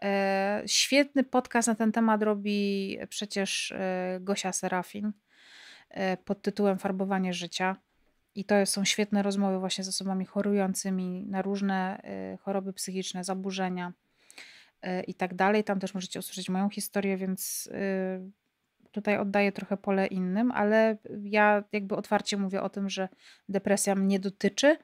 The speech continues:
i dotyczą mnie też zaburzenia lękowe. Mm,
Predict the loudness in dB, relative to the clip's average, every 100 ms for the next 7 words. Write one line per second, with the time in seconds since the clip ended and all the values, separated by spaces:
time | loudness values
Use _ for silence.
0 | _ _ _ -6 -2 0 -2 0 0 0
1 | -2 -2 -2 0 0 2 4 4 2 -2
2 | 2 2 0 _ _ _ _ _ _ _
3 | -8 -4 -2 -2 -2 -4 -4 -6 -8 -10
4 | -14